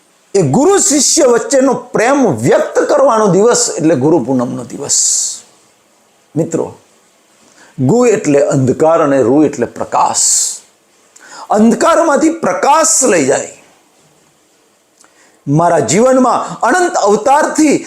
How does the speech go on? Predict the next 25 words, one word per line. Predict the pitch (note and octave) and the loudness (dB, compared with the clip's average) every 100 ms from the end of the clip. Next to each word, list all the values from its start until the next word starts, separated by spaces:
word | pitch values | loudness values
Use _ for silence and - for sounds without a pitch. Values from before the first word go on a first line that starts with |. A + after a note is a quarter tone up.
| - | -6
જે | C#3 A3+ | 0 0
અજ્ઞાન | - F3+ F3 A#3+ E4 F#4 C4 | 0 0 2 2 2 0 0
પડેલું | B3 A3 G#3 F#3+ | 2 2 2 2
છે, | F3 | 0
અજ્ઞાનનો | D3 F#3 G#3+ G3+ F3 C#3+ | 0 0 0 0 0 0
અંધકાર | - D#3+ C#3 F#3 G#3+ C#4+ C4 | 0 0 0 2 2 4 2
પડેલો | B3 F#3+ D#3+ C#3+ | 2 2 2 2
છે, | - - - _ _ _ _ _ _ _ _ _ _ _ _ _ _ - | -2 -10 -18 _ _ _ _ _ _ _ _ _ _ _ _ _ _ -8
સાચું | - - E3 D#3 - D#3 C#3 - | -4 0 0 0 0 0 0 -2
આત્મજ્ઞાન | D3+ - C3+ C#3 A2+ B2 A#2+ | -4 -2 -2 0 0 -2 -4
આપી | - - A#2+ - - - - _ _ _ _ _ _ _ _ _ _ _ _ _ _ _ - - F3 | -6 -6 -6 -2 -4 -4 -12 _ _ _ _ _ _ _ _ _ _ _ _ _ _ _ -20 -14 -6
અને | - C4 | -2 0
આ | |
સંસારના | A#3 A#3+ A#3+ D#4 E4 F4 E4+ A3 | 0 0 0 2 2 2 0 0
જન્મ | A#3 F#4+ E4 C#4+ | 0 2 2 2
મરણના | C#4 C#4 C4+ | 2 2 0
બંધનમાંથી | G#3+ G#3+ B3+ B3+ B3 A3+ A3 | 2 2 4 2 2 0 0
ભગવદ્ | D3 A3 C4+ D3 | 0 2 2 0
ગીતામાં | A3+ A3+ A3 - | -2 0 0 0
કૃષ્ણ | A#3+ A#3+ G#3+ | -2 0 -2
ભગવાન | G3+ F#3 F#3 | 0 0 2
અર્જુનને | G3 G#3+ B3 A3 | 2 2 2 2
એમ | G3+ | 0
કે, | G#3 | 2
"અર્જુન, | A#3 G3+ D4+ F#4 | 2 2 2 0